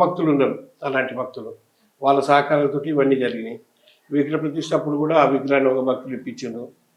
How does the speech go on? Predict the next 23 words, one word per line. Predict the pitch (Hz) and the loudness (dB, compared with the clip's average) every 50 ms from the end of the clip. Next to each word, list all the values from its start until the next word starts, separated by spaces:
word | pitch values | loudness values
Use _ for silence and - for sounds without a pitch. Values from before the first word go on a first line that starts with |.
| _ _ _ _ _ 143 | _ _ _ _ _ 2
ఆ | 139 139 135 | 2 4 4
విగ్రహం | 135 123 131 135 131 131 131 | 2 0 0 0 0 2 2
ఒక | 127 127 | 0 0
భక్తులు, | 135 131 - - 131 127 131 | -2 -6 -6 -6 -4 -2 -2
ఈ | 127 127 | -2 -2
విగ్రహం | 123 117 120 127 127 127 127 | -4 -8 -6 -6 -4 -4 -4
ఒక | 127 127 | -4 -6
భక్తులు, | 127 123 - 151 143 | -10 -12 -8 -6 -2
అన్ని | 135 139 147 156 147 | 0 0 2 2 2
వి-, | 139 131 123 - - - _ 156 143 | 0 -2 -4 -6 -12 -14 _ -8 -8
విగ్రహాలను | 139 131 131 139 139 147 147 135 | -6 2 4 4 4 6 4 2
కూడా | 143 151 - | 0 2 0
భక్తులు | 147 - - - 139 127 | 0 -2 -2 -6 -8 -8
ఇప్పించారు. | 104 - - - - 131 143 208 - - _ _ _ _ _ - | -8 -10 -14 -14 -14 -12 -12 -12 -14 -16 _ _ _ _ _ -6
స్థలం | - 147 147 139 156 160 156 147 | 0 2 4 4 4 6 8 8
నాది, | 147 139 135 196 226 - - - - _ _ _ _ _ | 8 8 6 4 0 0 -4 -12 -20 _ _ _ _ _
వాళ్ళు | 143 135 139 139 139 | 0 2 4 4 2
ఇప్పించిన | 135 - 165 165 - 170 151 151 | 2 0 -4 -4 -2 0 4 6
దానిలో | 151 147 143 151 196 220 - - - - _ _ _ _ _ _ - | 6 6 6 4 0 0 -2 -6 -14 -20 _ _ _ _ _ _ 0
శాయశక్తుల, | 151 147 151 156 156 156 170 170 160 165 170 170 147 - - - - - _ _ _ _ _ _ _ _ _ _ _ _ - 135 | 4 6 6 6 6 2 -2 -4 -4 -2 0 2 2 2 -2 -10 -14 -20 _ _ _ _ _ _ _ _ _ _ _ _ -4 0
ఉమ్, | 143 143 139 139 139 139 | 2 2 4 2 2 2
స్వామి | - 156 156 156 170 - - | 4 4 4 6 4 2 2
సేవలో | 160 151 147 143 | 2 2 4 2